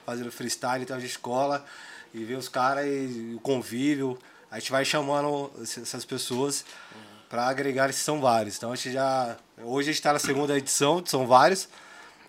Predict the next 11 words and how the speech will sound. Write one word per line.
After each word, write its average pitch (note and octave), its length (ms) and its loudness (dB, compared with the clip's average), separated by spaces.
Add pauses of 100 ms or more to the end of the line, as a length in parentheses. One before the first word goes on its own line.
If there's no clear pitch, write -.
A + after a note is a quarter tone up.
(360)
A, G#2+ 80 -14 (100)
o A#2+ 360 -2
São B2 160 -2
Vários C3 200 4
Olomil B2 280 0
deu B2 120 2
muito C3+ 200 -2
certo, C3 400 0
a - 20 -4
gente A2+ 180 -8
fez A#2 240 -10